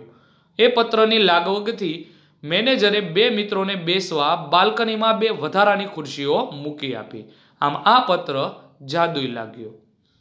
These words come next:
જો મિત્રો વીડિયો પસંદ આવતો હોય તો લાઈક, કોમેન્ટ, શેર અને સબસ્ક્રાઇબ કરવાનું ભૂલતા નહીં. પ્રશ્ન નંબર ત્રણ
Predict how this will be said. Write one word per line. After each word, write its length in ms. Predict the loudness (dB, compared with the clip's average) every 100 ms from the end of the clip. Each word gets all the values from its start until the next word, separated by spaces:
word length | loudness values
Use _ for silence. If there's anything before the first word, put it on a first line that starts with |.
| _ _ _ _ _ _ _ _ _ -4
જો 120 | 0 0
મિત્રો 240 | 0 -2
વીડિયો 240 | -2 -2
પસંદ 320 | -2 -2 0 2
આવતો 200 | 2 4
હોય 140 | 2
તો 160 | 2 2
લાઈક, 260 | 4 2
કોમેન્ટ, 260 | -2 -4 -4
શેર 260 | -2 0 0
અને 160 | -2
સબસ્ક્રાઇબ 440 | -4 -8 -4 -6 -4
કરવાનું 400 | -6 -6 -6 0
ભૂલતા 360 | 2 4 2
નહીં. 160 | 2 -4 -10 -20 -20 _ _
પ્રશ્ન 280 | -2 0 0
નંબર 260 | -2 0 -2
ત્રણ 400 | -2 0 2